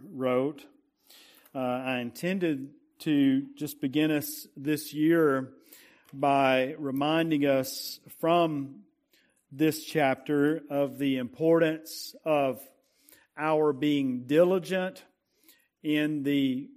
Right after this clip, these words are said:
in our Christian walk, uh, to try not to take for granted the gospel and the grace of God in our lives, but to, um, add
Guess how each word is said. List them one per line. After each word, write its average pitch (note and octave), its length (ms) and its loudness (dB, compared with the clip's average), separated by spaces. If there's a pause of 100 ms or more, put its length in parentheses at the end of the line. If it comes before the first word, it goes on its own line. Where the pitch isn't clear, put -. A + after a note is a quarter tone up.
(200)
in D3+ 140 -6
our C3 140 -6
Christian D3+ 600 -6
walk, D3 460 2 (1300)
uh, C3 220 -6
to A#2+ 140 -14
try D3+ 260 -2
not D3+ 280 -4
to C#3 120 -6
take E3+ 420 0
for - 220 -10
granted D#3 540 -2
the C3 80 -6
gospel E3 920 -2
and C3 100 -10
the A#2 60 -10
grace D3+ 340 -2
of D#3 120 -8
God D#3+ 340 2
in C#3+ 120 -4
our C3 260 -2
lives, D3 680 -4 (960)
but D3+ 360 0
to, D3 580 2 (1120)
um, A#2 340 -14 (140)
add D3+ 560 0